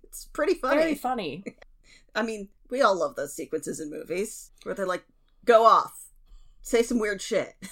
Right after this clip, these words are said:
Speaker 1: <laughs>
Speaker 2: As long as they know when to cut them, which this se-, that, the speed dating sequence does keep from going on too long, which is nice.
Speaker 1: Yeah. 'Cause the flip side of that is, i-, in a lot of bro comedies where they've clearly just not written enough.
Speaker 2: Mm-hmm.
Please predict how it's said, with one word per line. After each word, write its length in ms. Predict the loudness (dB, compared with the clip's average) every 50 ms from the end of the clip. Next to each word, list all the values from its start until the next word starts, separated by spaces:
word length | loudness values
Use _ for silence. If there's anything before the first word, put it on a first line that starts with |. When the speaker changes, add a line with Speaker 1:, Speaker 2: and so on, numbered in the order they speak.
| -16 -18 -20 -20
Speaker 1:
<laughs> 380 | -20 -20 -18 -18 -18 -14 -2 4
Speaker 2:
As 160 | 4 4 6
long 200 | 6 4 4 4
as 100 | 2 0
they 120 | -2 -4 -2
know 140 | -2 -2 0
when 140 | 0 -2
to 80 | -2 -4
cut 320 | -6 0 0 0 0 0 -10
them, 260 | -10 -10 -10 -12 -20 _ _ _ 2
which 300 | 4 4 4 2 -2 -14 -16 -20 -18 -6
this 260 | 0 0 0 0 0
se-, 200 | -6 -6 -6 -6 _ -20 -12 -2 2
that, 300 | 4 6 6 6 2 -2
the 220 | -12 -6 -4 -4 -4
speed 280 | -4 -6 -6 -4 0
dating 280 | 2 2 2 2 0 -2
sequence 440 | -4 -6 -6 -6 -6 -8 -8 -8 -6
does 220 | -2 0 0 0 -2
keep 220 | -8 -12 -12 -10
from 140 | -10 -10 -4
going 280 | -2 -2 -2 -2 -2
on 220 | -4 -6 -6 -6 -10
too 160 | -16 -16 -14
long, 280 | -12 -12 -12 -12 -12 -14
which 180 | -16 -16 -16 -14
is 120 | -16 -12 -12
nice. 340 | -12 -12 -12 -14 -16 -14 -10
Speaker 1:
Yeah. 380 | -6 -4 -4 -4 -4 -8 -12 -14 -16 -18 -20 _ _ _ _ _ _ _ _ _ _ _ _ _ _ -16 _ -2
'Cause 160 | -2 -2 -2
the 80 | -2
flip 220 | 0 2 0 2 2
side 220 | 0 0 0 0
of 100 | -2 -4
that 280 | -6 -6 -6 -6 -4 -4
is, 420 | -4 -4 -4 -8 -14 -16 -16 -18 -18 _ _ _ _ -20
i-, 100 | -20 -20 _ _ -10
in 300 | -6 -6 -6 -4 -6 -8 -6 -4
a 60 | -2
lot 180 | 0 2 2 2
of 120 | 0 -2 -2
bro 180 | 0 0 0
comedies 640 | -2 -4 -4 -4 -4 -4 -4 -6 -8 -8 -10 -12 -6
where 140 | -4 -4 -2
they've 260 | -2 -4 -8 -8 -12
clearly 320 | _ -4 -4 -2 -2 -4 -6
just 240 | -6 -8 -10 -10 -6
not 300 | -2 -2 -2 -2 -2 -4
written 240 | -4 -4 -4 -6
enough. 580 | -6 -4 -4 -2 -2 -2 -4 -6 -16 -20 -20 -20 _ _ -12
Speaker 2:
Mm-hmm. 420 | -10 -8 -8 -8 -8 -10 -10 -12